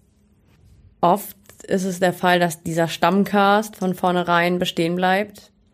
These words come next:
Und nur wenn du in der ersten Woche noch dazu kommst, dass du da irgendwie noch eine Chance hast,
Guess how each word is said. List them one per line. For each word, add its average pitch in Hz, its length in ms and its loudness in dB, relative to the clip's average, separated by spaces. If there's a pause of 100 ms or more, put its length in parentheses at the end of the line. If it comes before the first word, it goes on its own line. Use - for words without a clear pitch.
(600)
Und 170 500 0
nur 180 220 4
wenn 185 160 4
du 175 60 4
in 165 100 4
der 165 160 2
ersten 160 340 0
Woche 165 240 0
noch 156 300 -2 (160)
dazu 160 340 -2
kommst, 156 380 -2
dass 160 140 0
du 165 80 -2
da 151 80 4
irgendwie 160 160 2
noch 165 40 0
eine 165 80 0
Chance 160 320 0
hast, 160 140 -4